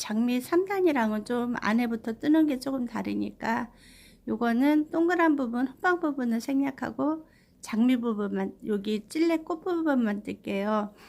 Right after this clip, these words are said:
어, 원형 부분은 장미꽃 수세미, 그거 뒷부분은 그걸 보고 마무리해주세요. 오늘은 여기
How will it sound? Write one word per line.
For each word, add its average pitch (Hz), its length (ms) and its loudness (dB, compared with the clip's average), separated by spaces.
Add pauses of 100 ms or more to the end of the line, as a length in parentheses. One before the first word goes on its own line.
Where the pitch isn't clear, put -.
(220)
어, 208 60 -4
원형 214 480 0
부분은 226 640 0 (400)
장미꽃 226 540 0
수세미, 233 800 0
그거 208 500 -4 (840)
뒷부분은 247 540 -2
그걸 220 280 -2
보고 202 180 -4
마무리해주세요. 202 1040 -4 (840)
오늘은 220 540 -2
여기 285 560 -2